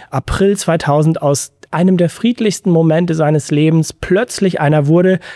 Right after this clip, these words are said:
nach dem nichts mehr war wie je zuvor. Er wird uns von, äh, der abenteuerlichen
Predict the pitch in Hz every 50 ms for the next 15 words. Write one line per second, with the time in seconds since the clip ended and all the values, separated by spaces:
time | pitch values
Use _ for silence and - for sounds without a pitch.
0 | - - - 147 143 - - 170 160 165 170 - _ - 143 139 160 185 196 -
1 | - - - 180 175 165 151 147 143 147 151 160 160 - - - - - - 139
2 | 139 139 139 139 143 139 - - 127 120 - - - 123 110 101 98 - - -
3 | - - - - - 139 139 170 185 - 196 175 165 - - - 156 156 151 156
4 | - - 147 139 143 135 147 135 135 - 151 160 180 202 208 190 - - 180 180
5 | 165 165 160 165 - - - 165 160 151